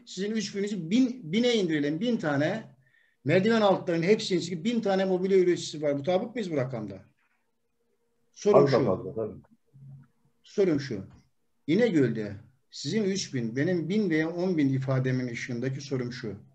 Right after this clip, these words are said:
Speaker 1: İnegöl'de kaliteye önem veren, kaliteye değer veren, gerçe-, gerçek manada standarda uygun üretim yapan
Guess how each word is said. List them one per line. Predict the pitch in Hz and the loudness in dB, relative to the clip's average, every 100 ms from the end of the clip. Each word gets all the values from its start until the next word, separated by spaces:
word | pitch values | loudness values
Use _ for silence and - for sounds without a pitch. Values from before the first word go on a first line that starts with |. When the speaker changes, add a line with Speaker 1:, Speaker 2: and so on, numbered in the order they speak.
| _ _ - - | _ _ -20 -4
Speaker 1:
İnegöl'de | 185 233 139 101 92 92 - _ _ _ | 0 2 2 0 -4 -10 -16 _ _ _
kaliteye | - 170 190 170 143 | 0 2 4 4 4
önem | 143 143 | 4 4
veren, | 120 104 90 - - _ _ _ _ _ _ _ - | 2 0 -4 -12 -20 _ _ _ _ _ _ _ -2
kaliteye | 131 - 131 151 147 | 2 4 4 2 2
değer | 117 131 127 | 4 4 4
veren, | 120 101 98 - _ _ _ _ _ - | 0 -2 -8 -18 _ _ _ _ _ 4
gerçe-, | 131 143 202 | 6 6 2
gerçek | 151 143 143 190 202 | 4 4 6 4 4
manada | 151 139 139 139 180 175 | 4 4 4 4 2 2
standarda | - - 147 151 143 143 147 175 165 | -4 0 2 4 6 6 6 4 4
uygun | 143 139 143 175 | 4 4 4 4
üretim | 135 131 147 | 4 4 4
yapan | 139 131 135 107 101 | 4 4 0 -2 -4